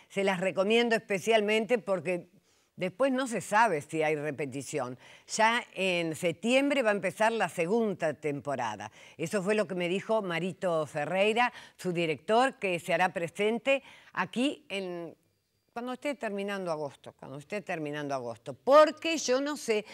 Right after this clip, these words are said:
si ustedes saben que ahora, en virtud de que nuestro canal es el canal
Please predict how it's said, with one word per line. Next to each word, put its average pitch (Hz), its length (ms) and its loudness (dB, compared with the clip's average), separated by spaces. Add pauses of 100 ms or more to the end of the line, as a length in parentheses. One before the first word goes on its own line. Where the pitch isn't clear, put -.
(140)
si 175 140 -6
ustedes 220 420 2
saben 180 440 0 (360)
que 302 220 -2
ahora, 160 640 0 (380)
en 220 240 -2
virtud 226 460 -2
de 220 160 2
que 170 140 -2
nuestro 175 500 -2
canal 190 460 2 (120)
es 175 280 -4
el 160 260 -2
canal 170 680 0